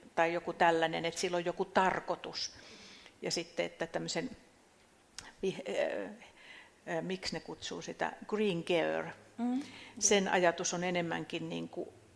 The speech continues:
Speaker 1: elää luonnon rytmissä ja ei niinkään vaan tehdä siellä jotakin ja saada jotain tulokseksi,
Speaker 2: Mm.
Speaker 1: vaan, vaan metsässä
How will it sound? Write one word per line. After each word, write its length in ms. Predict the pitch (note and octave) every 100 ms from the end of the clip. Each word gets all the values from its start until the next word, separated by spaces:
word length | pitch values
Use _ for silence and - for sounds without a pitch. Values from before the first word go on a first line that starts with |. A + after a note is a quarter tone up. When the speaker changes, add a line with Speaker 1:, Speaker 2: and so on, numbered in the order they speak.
| - - -
Speaker 1:
elää 380 | F#3+ F3+ E3 D#3+
luonnon 600 | E3+ E3 D#3+ E3 D#3+ E3+ - -
rytmissä 680 | - F3+ - - - - -
ja 220 | - - - - - -
ei 140 | F3 E3+
niinkään 580 | F3+ E3+ - A2+ - - - - - - - - - -
vaan 220 | F3 D#3+
tehdä 360 | - A3 - G3
siellä 380 | - - E3+ E3
jotakin 460 | E3 F3 D#3+ -
ja 80 | F#3+
saada 280 | F3+ E3+ B2
jotain 380 | D#3 E3+ E3+ F3
tulokseksi, 720 | G3 F#3+ F3+ - A3 A3 -
Speaker 2:
Mm. 60 | E3+
Speaker 1:
vaan, 340 | E3+ - - -
vaan 320 | E3+ C#3+ - - - - - - - - - - - - -
metsässä 560 | F3 E3+ - - -